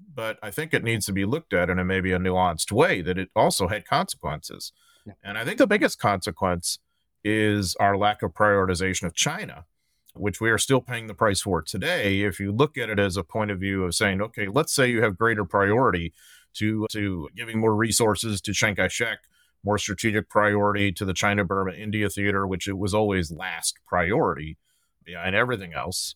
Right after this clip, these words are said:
Speaker 1: And let's say that translates to more influence for the kind of outcome you want in China. And, and I realize that may or may not be true, but I think it, the percentages are, it could be. Probably what that means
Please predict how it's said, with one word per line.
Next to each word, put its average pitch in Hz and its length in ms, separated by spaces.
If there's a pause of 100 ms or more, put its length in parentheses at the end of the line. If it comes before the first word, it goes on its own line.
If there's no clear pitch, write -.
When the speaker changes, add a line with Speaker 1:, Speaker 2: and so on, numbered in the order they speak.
(140)
Speaker 1:
And 98 480 (260)
let's 127 260
say 170 140
that 147 220 (200)
translates 113 640
to 110 120
more 117 300
influence 87 640 (240)
for 104 140
the 101 60
kind 120 240
of 101 100
outcome 104 480
you 101 180
want 92 320 (120)
in 85 140
China. 78 420 (260)
And, 104 240
and 104 120
I 98 100
realize 107 720
that 117 220
may 135 220
or 131 100
may 123 140
not 113 180
be 95 100
true, 117 440
but 101 160
I 101 80
think 107 200
it, 98 120 (540)
the 87 60
percentages 113 640
are, 98 280
it - 140
could 135 220
be. - 200 (580)
Probably 185 340
what 156 200
that 123 180
means 113 600